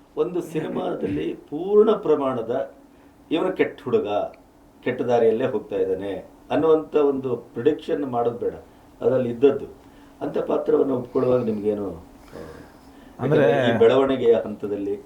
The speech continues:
Speaker 2: ನಿಮ್ಗೆ ತುಂಬಾ ಒಳ್ಳೆ, ಒಳ್ಳೆ, ಒಳ್ಳೆ ಹುಡುಗನ ಕ್ಯಾ-, ಕ್ಯಾರೆಕ್ಟರ್ ಮಾಡ್ಕೊಂಡ್ ಬಂದಿದ್ದೆ.
Speaker 1: ಹೌದು.
Speaker 2: ಲೈಕ್, ಆ, ಲವ್ ಮಾಕ್ಟೆಲ್ ಆಗ್ಬೋದು,
Speaker 1: ಹೌದು.
Speaker 2: ಕೌಸಲ್ಯ ಆಗ್ಬೋದು ಎಲ್ಲ.
Speaker 1: ಹೌದು.
Speaker 2: So ಅದಾದ್ಮೇಲೆ ಒಂದು ಚೇಂಜ್ ಓವರ್ ಇರುತ್ತೆ.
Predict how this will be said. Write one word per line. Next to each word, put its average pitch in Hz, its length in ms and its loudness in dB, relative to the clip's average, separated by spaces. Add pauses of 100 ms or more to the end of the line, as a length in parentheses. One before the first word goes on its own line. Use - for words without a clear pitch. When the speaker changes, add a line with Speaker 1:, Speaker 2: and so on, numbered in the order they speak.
(520)
Speaker 2:
ನಿಮ್ಗೆ 143 220 2
ತುಂಬಾ 156 300 2
ಒಳ್ಳೆ, 147 260 6
ಒಳ್ಳೆ, 151 440 4
ಒಳ್ಳೆ 139 280 0
ಹುಡುಗನ 131 280 -4
ಕ್ಯಾ-, 120 240 0
ಕ್ಯಾರೆಕ್ಟರ್ 120 300 -4
ಮಾಡ್ಕೊಂಡ್ 107 280 -6
ಬಂದಿದ್ದೆ. 92 400 -12
Speaker 1:
ಹೌದು. 110 220 2
Speaker 2:
ಲೈಕ್, - 280 -14
ಆ, 90 200 -10
ಲವ್ 95 180 -10
ಮಾಕ್ಟೆಲ್ 98 300 -8
ಆಗ್ಬೋದು, 95 280 -4
Speaker 1:
ಹೌದು. 117 100 6
Speaker 2:
ಕೌಸಲ್ಯ 101 320 -4
ಆಗ್ಬೋದು 92 280 -8
ಎಲ್ಲ. 98 160 -2
Speaker 1:
ಹೌದು. 92 140 -8 (460)
Speaker 2:
So 143 120 -8
ಅದಾದ್ಮೇಲೆ 165 540 -2 (960)
ಒಂದು 175 260 -2
ಚೇಂಜ್ 156 320 -2
ಓವರ್ 147 120 6
ಇರುತ್ತೆ. 113 600 -4